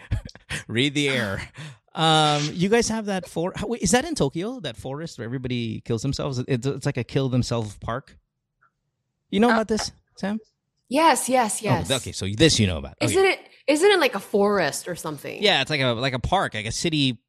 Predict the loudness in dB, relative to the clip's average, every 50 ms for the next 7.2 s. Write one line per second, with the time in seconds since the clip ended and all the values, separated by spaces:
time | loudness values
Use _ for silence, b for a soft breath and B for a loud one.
0 | _ _ _ -6 -4 -4 -4 -4 -6 -10 -8 _ -2 -2 0 -2 -2 -6 _ _
1 | _ -18 -8 -2 0 2 2 2 0 -2 -2 -2 -2 -2 -4 -4 0 0 2 2
2 | 2 2 0 -2 -4 -6 -6 -6 -4 -4 -2 -2 -2 -4 -6 -2 -2 -2 0 -2
3 | -2 -4 -6 -6 -4 -2 -2 0 0 -2 -2 -4 -6 -6 -6 -4 -4 -4 -6 -8
4 | -10 -14 _ _ 0 2 2 2 2 0 -4 -4 -2 0 0 0 -2 -4 -12 _
5 | _ _ _ _ _ _ _ _ _ _ _ _ _ _ -20 _ _ _ _ _
6 | _ _ _ -14 -4 -2 0 2 0 0 -2 -6 -10 -12 -16 -18 -20 -20 -20 _
7 | _ -20 -20